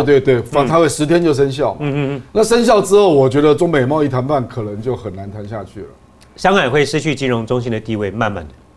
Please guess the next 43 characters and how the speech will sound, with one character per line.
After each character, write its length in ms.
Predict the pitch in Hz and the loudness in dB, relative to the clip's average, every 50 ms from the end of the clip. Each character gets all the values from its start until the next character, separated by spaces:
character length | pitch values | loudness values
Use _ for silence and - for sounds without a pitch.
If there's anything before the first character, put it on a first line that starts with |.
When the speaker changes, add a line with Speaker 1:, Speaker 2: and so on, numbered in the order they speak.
| _ _ _ _ | _ _ _ _
Speaker 1:
不， 120 | 151 160 156 | 0 2 4
那 140 | 160 262 262 | 4 2 4
个 120 | 247 208 | 4 4
就 160 | 190 226 247 | 4 2 -2
是 800 | 208 - 233 233 202 180 170 160 156 156 156 151 151 165 170 - - - - - - - - | -2 -2 2 4 6 6 6 6 6 4 4 2 2 0 -2 -4 -10 -16 -16 -16 -16 -14 -2
要 120 | - 254 202 | 0 0 0
看 460 | - - 202 180 170 165 160 160 156 | 2 2 4 4 4 4 2 0 2
这 80 | 147 185 | 0 2
个 140 | 165 156 | 2 2
动 240 | 151 - 208 175 170 | 2 2 0 2 4
乱 140 | 175 165 147 | 2 2 2
的 100 | 131 127 | 0 -2
程 240 | 123 127 120 110 131 | -2 -4 -6 -6 -4
度 220 | 196 185 131 101 | -4 -4 -4 -6
啦。 80 | 82 - - - _ - | -10 -14 -20 -20 _ -6
Speaker 2:
嗯 160 | 127 117 113 | -6 -4 -4
哼。 140 | 113 117 117 | -4 -2 2
Speaker 1:
那 100 | 190 190 | 2 4
我 160 | 165 143 135 | 6 4 4
觉 140 | 127 147 165 | 4 4 6
得 360 | 170 160 156 147 143 143 135 - - - - - _ _ | 6 6 6 6 4 4 2 0 -4 -18 -20 -20 _ _
刚 120 | - 214 | 2 2
刚 80 | 214 220 | 4 6
赖 80 | 226 | 6
老 160 | 190 156 139 135 | 6 6 4 4
师 120 | 143 185 | 4 4
那 100 | 185 180 | 4 4
个 80 | 156 147 | 2 4
观 180 | 147 165 165 | 2 2 2
点 120 | 165 151 113 | 2 0 -2
我 120 | 104 107 | -2 -4
是 100 | 104 131 | -4 -4
蛮 180 | 127 117 107 110 | -4 -4 -4 -6
同 280 | 107 101 101 95 107 110 | -8 -8 -10 -8 -10 -10
意 100 | 95 82 | -10 -12
的， 120 | 71 73 - | -14 -16 -6
就 100 | 117 151 | 0 2
是 320 | 160 160 151 139 131 127 - - - - _ - - - - - - - | 2 4 4 4 2 2 -2 -8 -18 -20 _ -20 -20 -20 -20 -20 -10 0
中 180 | - 220 233 | 2 2 4
国 120 | 202 185 165 | 6 6 6
也 120 | 143 123 | 6 4
知 140 | 107 139 160 | 2 0 0
道 460 | 160 160 151 139 131 127 120 113 110 | 2 4 4 4 4 4 4 2 0